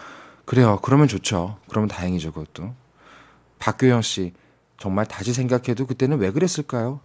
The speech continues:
참 어리고 서툴렀던 것 같네요." 아, 옛날, 제가 오프닝 때 얘기했던 그 옛날 연애 때 얘기를 하셨군요. 그렇죠. 아유, 어렸을 때는 근데 또 어리고 서투르게 연애하는 게 맛이에요.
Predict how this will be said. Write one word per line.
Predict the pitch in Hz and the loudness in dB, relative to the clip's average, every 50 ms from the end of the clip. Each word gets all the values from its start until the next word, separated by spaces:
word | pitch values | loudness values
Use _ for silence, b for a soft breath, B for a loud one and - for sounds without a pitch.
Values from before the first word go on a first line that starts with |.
| _ - | _ -12
참 | - - 160 123 | -6 -2 0 2
어리고 | 101 101 113 117 113 | 2 2 2 2 2
서툴렀던 | - 151 - - 156 147 139 - 131 123 | 0 -2 -2 0 0 0 2 0 0 -2
것 | 120 131 | 0 0
같네요." | 123 98 87 85 87 92 104 120 117 107 92 82 80 85 b b b b | -2 -2 -4 -4 -2 0 2 2 2 2 0 -4 -8 -12 b b b b
아, | b 92 90 | b -4 -2
옛날, | 90 90 98 113 120 120 117 113 110 104 95 92 b b b - | 0 0 2 4 4 4 4 4 2 0 -2 -6 b b b -2
제가 | 131 113 113 | 0 2 2
오프닝 | 113 107 113 - 123 110 92 | 2 2 0 -2 -2 -2 0
때 | - 92 | -2 -4
얘기했던 | 85 87 85 78 - - 98 123 131 117 101 90 - - | -4 -4 -8 -10 -8 -6 -4 -4 -4 -4 -6 -10 -8 -6
그 | 104 | -4
옛날 | 98 95 101 120 131 135 131 123 | -2 -2 0 2 4 4 4 4
연애 | 110 90 95 107 110 | 2 2 0 0 -2
때 | - - 107 95 | -2 -2 -2 -2
얘기를 | 87 78 95 87 92 98 | -2 -4 -6 -6 -6 -6
하셨군요. | 110 120 110 - - 90 87 95 123 147 135 104 87 90 B B B B B B B B B B B B B B B _ | -6 -6 -8 -8 -10 -10 -6 -2 0 0 0 -2 -4 -8 B B B B B B B B B B B B B B B _
그렇죠. | - - - - 107 107 107 - - - 92 82 78 | -18 -10 -2 0 2 2 2 0 -4 -6 -4 -2 0
아유, | 92 107 107 101 | 2 2 2 4
어렸을 | 82 92 107 156 151 - - | 4 4 4 4 4 4 2
때는 | 151 143 151 | 2 4 4
근데 | 143 139 120 127 | 4 2 2 2
또 | - 190 190 110 78 76 - _ _ _ _ _ - | 4 4 2 2 0 -6 -14 _ _ _ _ _ -6
어리고 | - 90 98 113 143 143 147 | 0 2 4 6 6 6 4
서투르게 | - 175 180 - - 214 214 214 202 | 4 0 -2 -2 0 0 2 4 4
연애하는 | 131 90 92 101 107 - - 208 220 226 220 | 4 4 4 2 0 0 0 2 2 4 4
게 | 208 | 4
맛이에요. | 131 92 85 90 87 - 120 98 85 104 135 123 | 2 2 0 -2 -4 -4 -2 -2 -2 -4 -6 -8